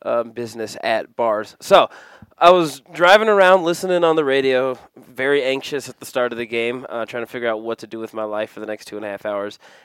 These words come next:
And out of the corner of my eye, I see a T V screen, and I'm like, "That looks like a Jamal Murray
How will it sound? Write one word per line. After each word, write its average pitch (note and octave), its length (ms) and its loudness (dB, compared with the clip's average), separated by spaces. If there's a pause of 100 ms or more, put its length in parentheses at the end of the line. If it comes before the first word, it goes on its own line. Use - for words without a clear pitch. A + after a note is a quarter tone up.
(140)
And B2 440 -2 (280)
out C#3+ 360 6
of C#3 40 0
the C#3 80 0
corner D#3 360 2
of D#3+ 100 -2
my F#3 460 4
eye, A#2+ 100 0
I A#2 180 -4
see D3+ 520 -6
a C3+ 100 -4
T C#3+ 220 -12
V C3+ 180 -10
screen, A2 560 -10 (300)
and A2+ 280 -4
I'm A2+ 200 -8
like, G2+ 260 -8
"That D3 220 0
looks C#3+ 320 -8
like A#2+ 240 -4
a G#2+ 40 -8
Jamal A2+ 440 -4
Murray A2 480 -6